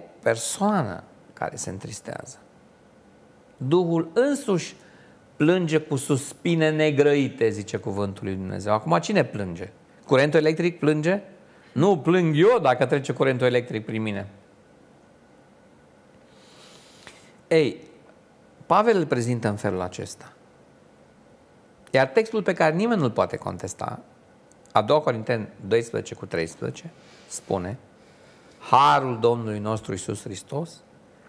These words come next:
dragostea lui Dumnezeu și împărtășirea Sfântului Duh să fie cu voi cu toți. Amin.” Iată, Fiul, Tatăl, Duhul.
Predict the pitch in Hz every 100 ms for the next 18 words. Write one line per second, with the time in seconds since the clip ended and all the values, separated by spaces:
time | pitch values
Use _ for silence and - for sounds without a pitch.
0 | - _ - 101 107 117 139 143 135 123
1 | 117 107 98 98 90 85 95 107 135 175
2 | 175 - _ _ _ _ _ _ _ -
3 | - 139 123 - - 120 - 107 101 -
4 | 151 151 127 - 120 123 123 104 92 110
5 | 113 - - 101 110 107 - 98 107 107
6 | 101 - 107 - - _ _ _ _ _
7 | _ _ _ - 123 101 90 - _ _
8 | _ 120 107 92 98 104 - _ - 123
9 | 139 170 165 - - 120 120 - 107 -
10 | - - 87 -